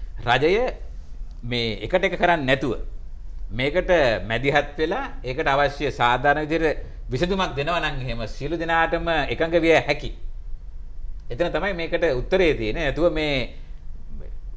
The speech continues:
මේ, මේ වගේ වර්ජන කරනකොට වර්ජන කරන මිනිස්සු හිරේ දානවා නම් සාධාරණ පදනමක් නැතුව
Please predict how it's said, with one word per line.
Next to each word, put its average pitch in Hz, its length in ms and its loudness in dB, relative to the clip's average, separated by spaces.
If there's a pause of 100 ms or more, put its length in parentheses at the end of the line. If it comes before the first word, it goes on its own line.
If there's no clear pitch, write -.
(220)
මේ, 95 360 -8
මේ 120 160 -4
වගේ 139 200 0
වර්ජන 135 320 4
කරනකොට 160 520 2 (120)
වර්ජන 135 360 2
කරන 151 200 0
මිනිස්සු 147 300 -4
හිරේ 120 240 0
දානවා 131 420 2
නම් 131 240 -2
සාධාරණ 110 520 0
පදනමක් 101 420 -4
නැතුව 110 300 -6